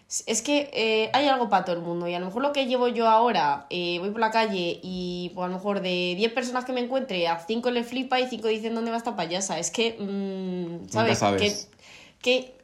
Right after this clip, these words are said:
Speaker 1: antes de contentar a los demás, porque es imposible, intenta contentarte a ti, estar a gusto con lo que llevas tú.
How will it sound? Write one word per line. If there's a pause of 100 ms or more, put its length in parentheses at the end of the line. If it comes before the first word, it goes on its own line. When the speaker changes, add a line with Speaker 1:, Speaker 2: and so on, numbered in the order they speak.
Speaker 1:
antes
de
contentar
a
los
demás,
porque
es
imposible,
intenta
contentarte
a
ti,
estar
a
gusto
con
lo
que
llevas
tú.